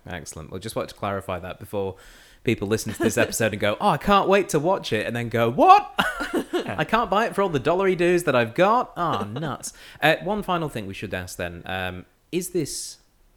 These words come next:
Speaker 1: a jump scary film?
Speaker 2: I do not believe, for, look, it's been ten years since I've watched it.
Speaker 1: Okay.
Speaker 2: I do not believe there is a single jump scare in this film.
Speaker 1: Mm-hmm.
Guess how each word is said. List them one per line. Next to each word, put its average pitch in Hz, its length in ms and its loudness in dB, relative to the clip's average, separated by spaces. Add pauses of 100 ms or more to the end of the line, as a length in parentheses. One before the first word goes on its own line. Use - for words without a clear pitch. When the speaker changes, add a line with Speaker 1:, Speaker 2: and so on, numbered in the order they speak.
(140)
Speaker 1:
a 110 140 -4
jump 95 380 -12
scary 82 440 -12
film? - 380 -20 (1600)
Speaker 2:
I 123 720 -6 (240)
do 131 160 -6
not 135 260 -10
believe, 110 540 -8 (160)
for, - 200 -14
look, 107 280 -8
it's - 260 -6
been 123 300 -10 (140)
ten 123 200 -10
years 113 200 -8
since - 200 -12
I've 95 140 -8
watched 113 240 -8
it. - 220 -12
Speaker 1:
Okay. 104 220 -12
Speaker 2:
I 104 80 -10
do 127 180 -6
not 143 160 -8
believe 110 340 -6
there 101 120 0
is 95 120 -8
a - 60 -6
single 98 320 -10
jump 95 260 -14
scare 92 280 -14
in 90 100 -14
this 95 140 -16
film. 117 300 -12 (280)
Speaker 1:
Mm-hmm. 90 140 -18